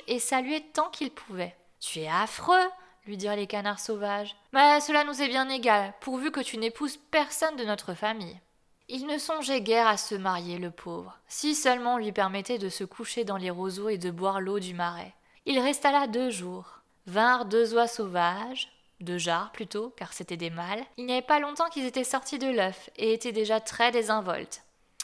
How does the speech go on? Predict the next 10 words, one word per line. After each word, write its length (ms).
Écoute, 500
camarade, 640
dirent-ils, 560
tu 220
es 60
laid, 240
mais 140
tu 160
nous 100
plais. 300